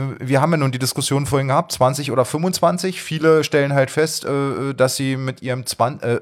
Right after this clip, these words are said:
sagen wir mal, angegebenen zwanzig K M H Roller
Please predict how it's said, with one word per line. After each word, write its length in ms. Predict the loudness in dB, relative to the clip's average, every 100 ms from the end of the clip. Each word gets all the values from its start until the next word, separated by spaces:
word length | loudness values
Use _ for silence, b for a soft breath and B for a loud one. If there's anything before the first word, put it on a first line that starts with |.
| 0
sagen 180 | 0 0
wir 100 | 0
mal, 40 |
angegebenen 600 | -2 -2 -2 0 2 2
zwanzig 440 | -2 0 0 0 0
K 180 | 2 2
M 100 | 4
H 140 | 4
Roller 340 | 6 4 4